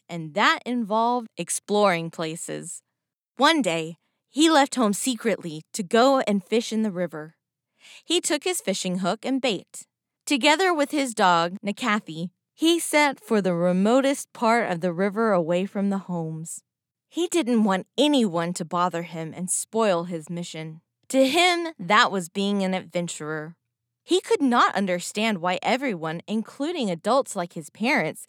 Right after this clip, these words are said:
feared a river like that. At only nine years, he felt that once you have a weapon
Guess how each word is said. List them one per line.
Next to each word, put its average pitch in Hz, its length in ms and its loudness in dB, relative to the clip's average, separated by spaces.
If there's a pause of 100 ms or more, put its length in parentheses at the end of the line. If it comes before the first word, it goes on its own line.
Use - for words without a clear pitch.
feared 381 280 -2
a 349 80 0
river 339 360 0
like 165 320 -4
that. 147 300 -4 (1080)
At 240 200 2
only 370 380 4
nine 269 380 2
years, 165 480 -4 (240)
he 349 280 2
felt 240 440 2
that 170 200 0
once 294 400 0
you 294 140 -2
have 247 220 -2
a 202 60 -2
weapon 233 560 -4